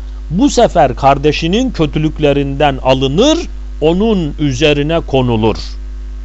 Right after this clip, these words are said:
Bukhari, İbn-i Mace ve Ahmed İbn Hanbel'in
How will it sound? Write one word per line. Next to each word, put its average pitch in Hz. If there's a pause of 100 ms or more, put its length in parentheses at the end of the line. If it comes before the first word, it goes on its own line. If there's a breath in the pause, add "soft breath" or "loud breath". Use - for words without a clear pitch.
(2500 loud breath)
Bukhari, 160
İbn-i 156
Mace 190 (480)
ve 131
Ahmed 147
İbn 127
Hanbel'in 151